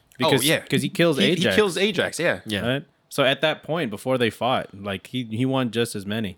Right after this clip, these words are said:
Speaker 3: Yeah.
Speaker 1: But you already knew it was over, it, 'cause he's Achilles and he's famous.
Speaker 3: Mm.
Speaker 1: But even before that, when he threw the spear,
Speaker 2: Oh, yeah.
Speaker 1: right? And he, and, and actually, he actually rides up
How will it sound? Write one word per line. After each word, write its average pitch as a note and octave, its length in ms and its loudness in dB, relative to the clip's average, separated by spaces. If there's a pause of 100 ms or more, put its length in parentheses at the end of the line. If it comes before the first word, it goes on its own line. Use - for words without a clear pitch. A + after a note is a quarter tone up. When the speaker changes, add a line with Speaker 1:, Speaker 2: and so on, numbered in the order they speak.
Speaker 3:
Yeah. G2 220 -8 (320)
Speaker 1:
But A#2+ 300 0
you D3+ 160 2
already F3 180 4
knew E3 180 4
it C#3 60 4
was B2 140 2
over, A2+ 420 0 (140)
it, G#2+ 160 -10 (160)
'cause G#2 340 -6 (140)
he's A2+ 200 -4
Achilles A2+ 460 -2
and G2 100 -6
he's G2+ 160 -6
famous. G#2+ 520 -6
Speaker 3:
Mm. G#2+ 280 -8
Speaker 1:
But B2 320 0
even C#3 240 0
before B2+ 340 0
that, A2 220 2
when G#2+ 140 -4
he G#2+ 160 -4 (120)
threw A#2+ 160 0
the A2+ 100 0
spear, A#2+ 400 -6 (480)
Speaker 2:
Oh, B2+ 160 2
yeah. G2 200 -4 (120)
Speaker 1:
right? A2+ 220 2
And A#2 100 2
he, C3+ 180 4
and, B2 320 -2
and C3+ 300 0 (280)
actually, F#3 440 -2
he C#3 200 0
actually D3 320 -2
rides A2 500 -2
up A2+ 240 -2